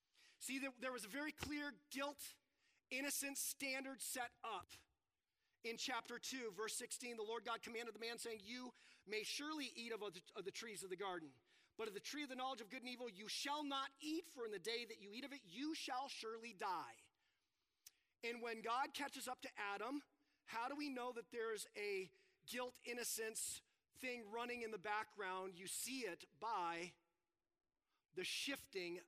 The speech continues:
of guilt. "Adam, what have you done?"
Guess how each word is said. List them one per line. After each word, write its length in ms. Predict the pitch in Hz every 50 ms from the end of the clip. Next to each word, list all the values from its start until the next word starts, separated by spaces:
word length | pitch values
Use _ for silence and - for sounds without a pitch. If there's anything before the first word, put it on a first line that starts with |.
| -
of 120 | 185 180 160 143 135
guilt. 460 | 185 208 175 156 - - - - - - _ _ _ _ _ _ _ _ _ _ _ _ _ _ _ _ _ _ _ _ _ _ _ _ _ _ _ _ _ _ _ _ _ _ _ _ _ _ _ _ _ _ _ _ _ _ _ _ _ _ _ _ _ -
"Adam, 300 | 196 214 240 226 202 190
what 120 | 196 202
have 100 | 196 180
you 100 | 196 196
done?" 320 | 175 202 185 175 156 139